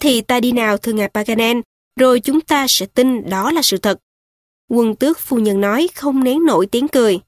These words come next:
"Xin phép được mời bà," nhà địa lý lịch sự nói với Helena. "Thưa quân tước, ngài có lệnh gì cho tàu Duncan không?" John Mangles hỏi. Sau khi ăn sáng, John Mangles thân mến,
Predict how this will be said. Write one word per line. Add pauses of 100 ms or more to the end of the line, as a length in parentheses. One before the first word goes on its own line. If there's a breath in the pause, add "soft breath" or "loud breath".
(600)
"Xin
phép
được
mời
bà," (400)
nhà
địa
lý
lịch
sự
nói
với
Helena. (960)
"Thưa
quân
tước, (280)
ngài
có
lệnh
gì
cho
tàu
Duncan
không?" (360)
John
Mangles
hỏi. (880)
Sau
khi
ăn
sáng, (260)
John
Mangles
thân
mến,